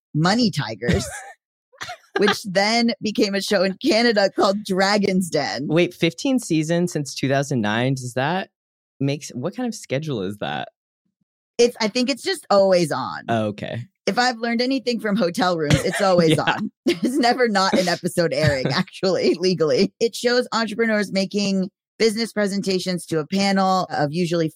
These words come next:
Speaker 1: five venture capitalists called sharks. And I've watched countless hours of this show. I've watched so much Shark Tank.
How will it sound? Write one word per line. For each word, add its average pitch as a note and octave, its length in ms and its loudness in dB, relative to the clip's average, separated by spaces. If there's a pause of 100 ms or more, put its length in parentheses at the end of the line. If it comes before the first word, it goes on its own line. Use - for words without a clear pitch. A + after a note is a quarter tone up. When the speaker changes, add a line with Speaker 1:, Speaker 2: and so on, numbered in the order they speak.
Speaker 1:
five F#3 400 2
venture D#3+ 240 -2
capitalists D#3 840 -2
called C3 240 -2
sharks. - 640 -4 (480)
And F#3 320 2 (160)
I've F#3 220 0
watched F3 440 -2 (360)
countless G3 640 -2
hours C3+ 340 -2
of B2+ 140 -4
this C3+ 140 -4
show. C3 260 -2
I've D#3 180 0
watched F3 380 -2
so C#4+ 260 4
much D3+ 240 -2
Shark C3 320 -2
Tank. A#2+ 300 -6